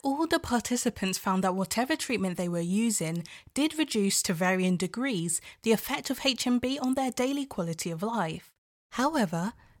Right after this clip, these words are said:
those fitted with an L N G I U S showed an overall more significant improvement in their condition at two years.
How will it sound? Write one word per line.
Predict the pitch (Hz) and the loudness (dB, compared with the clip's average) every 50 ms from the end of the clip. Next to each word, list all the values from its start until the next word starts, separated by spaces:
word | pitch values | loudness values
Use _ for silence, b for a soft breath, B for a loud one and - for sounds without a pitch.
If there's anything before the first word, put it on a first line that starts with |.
| b | b
those | - 233 277 370 370 - | 2 4 4 6 4 2
fitted | - - 294 320 - - 233 175 | 2 2 0 0 2 0 0 2
with | 175 196 185 - | 2 0 2 4
an | 190 185 - - | 2 2 2 0
L | 208 226 | 0 2
N | 247 247 233 226 | 4 4 4 4
G | - - 208 202 196 - | 4 2 2 2 2 2
I | 180 180 | 0 0
U | 175 175 170 160 160 | 0 0 0 0 0
S | 160 185 226 - - - - B B B B | -2 -2 -2 -2 -2 -2 -2 B B B B
showed | - - 269 285 320 320 | 2 4 6 6 6 6
an | 302 269 226 - | 4 2 2 4
overall | - 247 294 311 - 330 302 269 247 233 | 2 2 2 2 2 2 4 4 4 6
more | 214 208 208 220 233 262 277 | 6 6 8 8 6 6 4
significant | - - 330 - 277 240 233 - 208 - - 202 - | 4 2 2 2 2 2 2 2 -2 -2 -2 0 2
improvement | 180 175 175 - - 262 285 - - 233 214 208 | 2 0 0 0 0 -2 -2 2 2 2 2 4
in | - 190 190 180 | 4 4 2 4
their | - 202 233 277 | 2 0 -2 -2
condition | - - 294 254 214 226 208 - - 214 208 202 202 - - | -2 0 0 2 2 2 0 2 2 2 2 2 0 -2 -6
at | 262 277 - - - | -8 -8 -8 -6 -6
two | - - 185 | -4 -2 -2
years. | 170 165 170 185 220 240 196 165 160 156 156 - - - | -2 -2 -4 -4 -4 -2 -4 -4 -4 -6 -6 -8 -10 -12